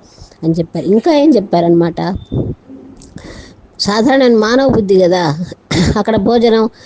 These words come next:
ఏ, అన్-, అనుకుండేవాళ్ళు. అప్పుడు మాతాజీ పెట్టే మీ అతి సాధారణమైన భోజనం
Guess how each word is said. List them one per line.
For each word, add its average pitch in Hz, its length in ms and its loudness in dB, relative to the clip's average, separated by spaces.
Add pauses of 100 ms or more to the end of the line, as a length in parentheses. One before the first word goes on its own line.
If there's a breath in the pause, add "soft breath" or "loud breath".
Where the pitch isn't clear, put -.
(300 loud breath)
ఏ, 214 240 4 (220)
అన్-, 220 200 -4
అనుకుండేవాళ్ళు. 180 640 2 (260 loud breath)
అప్పుడు 226 140 0
మాతాజీ 226 580 0
పెట్టే 202 340 0
మీ 196 220 2
అతి 214 300 -2
సాధారణమైన 277 800 0
భోజనం 233 580 2